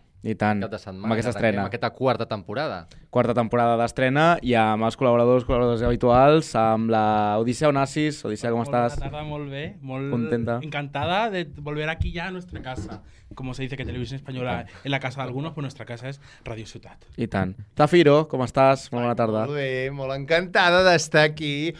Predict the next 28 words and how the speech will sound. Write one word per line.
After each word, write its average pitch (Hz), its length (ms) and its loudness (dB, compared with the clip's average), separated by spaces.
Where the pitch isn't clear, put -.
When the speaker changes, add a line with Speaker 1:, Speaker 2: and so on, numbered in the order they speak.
Speaker 4:
Home, 151 300 0
Tarragona 185 520 6
ja 190 140 6
tenia 208 320 4
ganes 160 300 2
de 180 60 6
golferio, 202 640 6
Speaker 1:
Home, 120 280 0
Speaker 4:
eh? 95 480 -6
Speaker 1:
ja 110 80 -2
tenia 107 180 -4
Speaker 4:
Ja 160 140 6
Speaker 1:
ganes. 151 60 2
Speaker 4:
tenia 170 340 2
ganes 147 240 0
de 147 80 -4
golferio, 143 380 -4
ja 127 160 -4
tocava. 151 540 -4
Estem 170 180 -2
encantades 147 560 -2
de 107 80 -12
tornar, 101 300 -14
carinyo. 90 260 -16
Speaker 1:
I 123 60 -2
tant, 95 300 -4
i 113 100 -4
tant. 92 300 -8